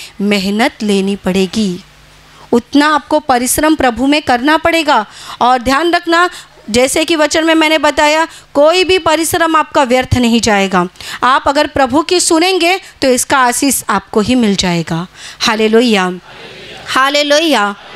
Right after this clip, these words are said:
हालेलुया, हालेलुया। और फिर आपका पुराना जीवन छोड़कर प्रभु में एक नया व्यक्ति बनना होगा, नया व्यक्ति। बहुत लोग कहते हैं ना, अपने मन परिवर्तन की गवाही देते हैं।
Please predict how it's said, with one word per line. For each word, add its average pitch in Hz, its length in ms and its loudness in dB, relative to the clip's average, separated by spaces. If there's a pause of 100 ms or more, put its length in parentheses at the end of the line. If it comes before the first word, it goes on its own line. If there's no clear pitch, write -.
(360)
हालेलुया, 302 840 2 (520)
हालेलुया। 226 840 0 (280)
और 233 160 2
फिर 330 380 0 (180)
आपका 285 300 0
पुराना 311 560 2
जीवन 330 400 0
छोड़कर 330 580 0 (240)
प्रभु 277 340 0
में 370 120 4
एक 370 160 -4
नया 294 360 2
व्यक्ति 370 400 -2
बनना 320 280 0
होगा, 240 420 0 (120)
नया 247 360 0
व्यक्ति। 247 720 -2 (680)
बहुत 269 300 2
लोग 294 120 0
कहते 247 380 -2
हैं 269 80 -2
ना, 262 180 0 (240)
अपने 277 260 0
मन 262 260 0
परिवर्तन 269 640 0
की 294 140 2
गवाही 233 420 0
देते 240 280 0
हैं। 254 200 -2